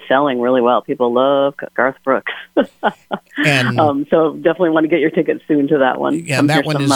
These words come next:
Speaker 2: uh, still
Speaker 1: friends in low
Speaker 2: available.
Speaker 1: places with us. <laughs>
Speaker 2: And, uh, that brings us to the one other event, and as you mentioned, it is the big one,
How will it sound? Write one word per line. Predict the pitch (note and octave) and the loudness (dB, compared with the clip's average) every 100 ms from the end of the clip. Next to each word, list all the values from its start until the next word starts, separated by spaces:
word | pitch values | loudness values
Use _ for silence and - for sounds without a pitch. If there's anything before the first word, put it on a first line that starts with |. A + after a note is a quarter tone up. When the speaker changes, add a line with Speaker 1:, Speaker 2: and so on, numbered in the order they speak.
| B2+ | 2
Speaker 2:
uh, | |
still | B2 F#3 | 0 2
Speaker 1:
friends | E3+ | 2
in | D#3+ | 4
low | |
Speaker 2:
available. | D3 D3+ D3+ | 2 2 0
Speaker 1:
places | D3+ D3 C#3+ | -2 -2 -2
with | D3 C#3 | 0 0
us. | F3 - D#4 - | -2 -4 -6 -6
<laughs> | - | -4
Speaker 2:
And, | G#3+ A3 G#3+ G#3+ A3 - | 0 0 0 -2 -6 -6
uh, | G#3+ G3+ G3 F3+ | -6 -4 -4 -4
that | A#3+ D4+ A#3+ | -2 -4 -4
brings | C4 C#4+ A#3 | -4 -4 -2
us | B3 - | -2 -2
to | - A3+ | -2 -2
the | G#3 | -2
one | G3 B3 C4 A#3 | -2 -4 -4 -6
other | B3+ B3+ B3 | -4 -2 -2
event, | G3 A3+ A#3 | 0 0 0
and | G3+ | 0
as | F3+ E3+ | 2 2
you | A#3 | 2
mentioned, | A#3 G#3 A3+ G#3 | 0 0 0 0
it | G#3 | 0
is | A3 E3+ | 0 2
the | A#3 | 0
big | F3 A#3 A#3+ | 2 0 2
one, | F3+ F3 D3 C#3 D#3+ F#3+ | 2 2 2 2 2 0